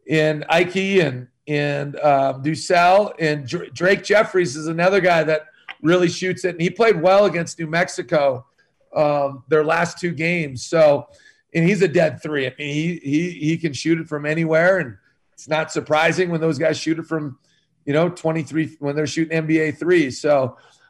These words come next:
um, they can get it going. And anytime, you know, they, when, when you shoot twenty-eight and a half threes a game, obviously you're very confident in shooting the ball, and, and they do a good job. They space the floor very, very well,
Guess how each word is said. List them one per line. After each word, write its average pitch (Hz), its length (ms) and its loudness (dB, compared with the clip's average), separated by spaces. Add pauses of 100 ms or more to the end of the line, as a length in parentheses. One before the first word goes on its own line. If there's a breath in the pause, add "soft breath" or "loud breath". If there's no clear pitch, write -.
(120)
um, 135 300 0
they 170 160 4
can 226 180 -2
get 226 140 4
it 190 100 4
going. 175 380 6
And 147 280 -2
anytime, 185 640 2
you 165 80 2
know, 170 200 4
they, 156 240 0 (460)
when, - 440 -6
when 156 140 -2
you 151 80 -4
shoot 214 280 -6
twenty-eight 202 560 2
and 180 100 -2
a 170 40 2
half 175 300 2
threes 180 280 -2
a 165 60 0
game, 165 500 0 (380)
obviously 170 460 0
you're 160 120 2
very 170 240 0
confident 165 680 -2 (480)
in 147 160 -2
shooting 170 400 -2
the 165 80 0
ball, 165 580 2
and, 160 220 -2
and 156 180 -4
they 165 120 0
do 180 180 4
a - 20 6
good 170 160 0
job. 165 280 2
They 135 80 -2
space 160 400 -6
the 160 80 -4
floor 160 280 0
very, 156 280 0
very 170 240 0
well, 165 560 2